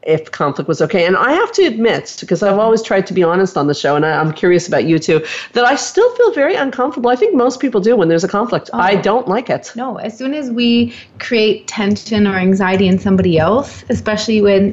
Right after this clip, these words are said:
Speaker 2: when, like you said, as growing up, if we learned that, um, our emotions creates con-, like, 'cause it, what you said is that you've always talked about this, but that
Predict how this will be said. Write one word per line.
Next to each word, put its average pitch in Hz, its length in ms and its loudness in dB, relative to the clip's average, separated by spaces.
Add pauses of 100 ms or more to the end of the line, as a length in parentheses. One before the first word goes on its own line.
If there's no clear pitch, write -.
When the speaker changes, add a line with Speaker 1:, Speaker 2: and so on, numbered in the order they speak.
Speaker 2:
when, 208 180 -2
like 214 240 -2
you 208 40 -4
said, 190 220 0
as 185 160 2
growing 196 320 2
up, 196 160 0
if 202 160 0
we 220 160 4
learned 202 320 4
that, 190 320 -2 (240)
um, 180 400 0 (160)
our 214 480 2
emotions 196 540 0
creates 180 340 -2 (380)
con-, 196 360 -2
like, 208 200 0
'cause 214 180 0
it, 208 140 2 (320)
what 220 220 2
you 226 100 2
said 220 200 0
is 202 140 2
that 190 300 -2 (640)
you've 226 200 2
always 240 240 4
talked 208 300 -4
about 190 240 0
this, 190 180 0
but 190 240 -2
that 190 300 -4